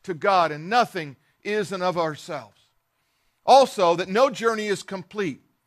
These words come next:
without a God encounter. You know, none of us really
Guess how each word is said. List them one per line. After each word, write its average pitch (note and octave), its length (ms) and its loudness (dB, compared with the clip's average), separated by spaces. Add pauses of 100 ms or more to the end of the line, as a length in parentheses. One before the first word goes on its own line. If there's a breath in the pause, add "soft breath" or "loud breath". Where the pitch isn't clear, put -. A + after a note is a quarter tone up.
(300)
without E3+ 300 0
a D#3+ 60 -6
God C#3+ 440 -4 (200)
encounter. B2+ 540 -18 (520)
You A3+ 80 0
know, B3 80 4
none B3+ 240 2
of B3+ 120 0
us G3+ 200 -2
really A3 420 -2